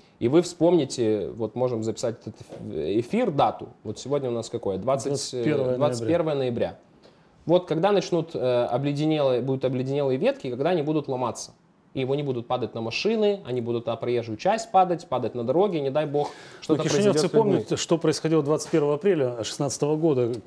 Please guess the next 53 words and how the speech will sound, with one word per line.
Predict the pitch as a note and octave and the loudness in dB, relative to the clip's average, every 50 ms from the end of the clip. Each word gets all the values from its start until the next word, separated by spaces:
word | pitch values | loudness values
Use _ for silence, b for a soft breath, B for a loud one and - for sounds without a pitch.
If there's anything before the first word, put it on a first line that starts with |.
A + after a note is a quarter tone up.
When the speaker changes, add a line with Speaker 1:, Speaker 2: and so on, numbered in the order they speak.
| - - C#3+ | -6 -2 2
Speaker 2:
и | C#3 | 4
Speaker 1:
Ну, | D#3 D#3+ | 4 4
Speaker 2:
эти | E3 D#3+ - D#3+ | 4 2 0 0
ветки, | D3 D#3 F3+ F#3 E3 - - - C#3 | 0 2 2 2 0 0 -2 -2 -2
вот, | B2+ C3 C3+ C3 - - | 0 0 -2 -2 -2 -2
результаты | C3+ C#3 B2+ C3+ - E3 D#3 - - C3+ | -2 -2 -2 0 0 0 0 0 0 -2
вот | C3+ C3+ D3+ | 0 2 2
этих | C#3+ C#3 - B2 - - C3+ | 0 0 0 -6 -6 -4 -6
вот, | C3+ C3 B2+ B2+ B2 B2+ - - - | -4 -2 -2 -4 -4 -6 -8 -6 -4
э, | C3 B2+ B2 B2 A#2+ A#2+ A#2+ A#2+ A#2+ A#2 A#2+ | -2 -2 0 -2 -2 -2 -4 -4 -4 -6 -6
ну, | A#2+ B2 C3 C3 | -6 -4 -4 -4
не | B2+ B2 | -4 -2
Speaker 1:
Тут | B2 A3 | 0 0
Speaker 2:
знаю, | C3 B2 - | 0 0 0
там, | - | 2
Speaker 1:
справедливости | - F3+ F3 E3+ F3 F3 F3+ F3 | 2 2 2 4 4 4 4 4
Speaker 2:
катаклизма, | E3 D#3 D#3 E3+ F3+ D#3 C#3+ C#3+ C#3+ | 4 2 2 2 2 2 0 0 0
так | C3+ C3+ C3+ | 2 2 0
сказать, | C3 B2+ C#3 C3 B2+ B2 B2 | 0 0 0 0 0 -4 -6
э, | C3 A#2+ A#2 A#2+ B2 C3+ | -8 -6 -6 -6 -4 -2
Speaker 1:
ради | C#3 D#3 D#3 D3 C#3 D#3+ | 0 2 0 2 4 4
Speaker 2:
более | F3 F#3 - - F3 | 4 6 6 4 6
Speaker 1:
стоит | |
Speaker 2:
года | E3 G3 F#3+ D#3 D3+ | 6 4 4 4 2
убирали. | C#3+ C3+ A#2+ C3 B2 A#2+ A2+ G#2 G2+ - | 0 2 0 0 0 0 -2 -4 -8 -8
Speaker 1:
Ну, | - D3 D#3+ F3 F3+ F3+ E3+ | -4 0 2 2 2 2 2
убирали, | C3 D3+ D3+ D3+ E3 F#3 F#3+ G3+ G3 | 0 0 2 2 4 4 4 4 2
да, | F3 D#3+ D#3 C3+ A#2 | 2 2 2 2 2
но | A#2 B2 | 0 -4
тут | A#2+ D3 C#3+ | -4 -4 -6
справедливости | - - D3 C#3+ D3+ E3 D#3 C#3+ D3 - | -4 -4 -4 0 0 0 0 0 -2 0
ради, | D#3 D#3+ D#3 C#3+ C#3 | 0 0 0 0 0
опять | C3+ C3+ B2+ B2+ | 0 0 0 0
же, | B2 | 0
не | B2 A#2+ | -2 -2
защищая | A#2+ C3 B2 - C3 - - D3+ C#3+ C3 A#2+ A#2+ A#2 | -2 -2 -4 -4 -6 -2 0 0 2 2 2 0 0
ни, | A#2+ A#2+ A#2 A2+ A2 G#2+ G#2+ G#2+ G#2 G#2 G#2 G2+ G2+ G2+ G2 G2 | 0 0 0 0 0 0 0 0 -2 -2 -4 -4 -6 -6 -6 -4
ни | G#2+ A#2 | -4 -2
Зеленстрой, | B2 B2+ B2 B2 A#2+ A#2 - - D3+ D3+ D3 C#3 B2 A#2+ | -2 -2 -2 -2 -2 -4 -4 -2 0 0 2 2 2 0
ни, | A#2 A#2 A2+ A2+ A2 G#2+ G#2+ G#2+ G#2 | 0 0 0 0 -2 -2 -2 -2 -2
э, | G2+ G2+ G2+ G2+ G2+ G2+ G2+ G2+ G2 G2 G2+ G2 F2+ - F2 F2+ F2+ G2+ | -4 -6 -6 -6 -6 -8 -8 -10 -10 -12 -12 -12 -10 -10 -8 -8 -8 -6
Ж | A2+ A#2+ A#2+ | -2 -2 -2
К | A#2 A#2+ | -2 -2
Х | - - C3+ C3 B2+ B2 | -2 0 0 0 0 0
и | |
так | - - A#2 A#2 | -2 -4 -4 0
далее. | C#3 F#3 A3 A3 F#3 D3+ C3+ | 2 2 2 2 2 0 0
То | - C3 | 0 0
есть | B2 B2 - - | -2 -2 -4 0
тут | - F3+ F3+ C#3+ | 0 0 0 0
действительно | C3+ C3 - - E3 D#3+ - D3 C3+ C3 C3 B2 B2 A#2+ A#2+ A#2 A2+ | -4 -8 -2 -2 -2 -2 0 -2 -2 0 0 0 -2 -2 -2 -2 -4
это | A#2 A#2 B2 A#2 | -2 -4 -4 -2
был | B2 C#3+ C#3+ C3 B2 | 0 0 0 0 -2